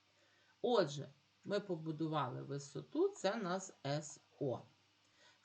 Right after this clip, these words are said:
Кут нахилу ребра С А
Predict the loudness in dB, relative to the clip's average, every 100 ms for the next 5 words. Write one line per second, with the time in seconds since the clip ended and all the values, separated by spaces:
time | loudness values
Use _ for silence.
0 | _ 6 8 6 8 8 8 2 0 0
1 | 0 2 6 6 6 0 -4 -8 6 8
2 | 10 6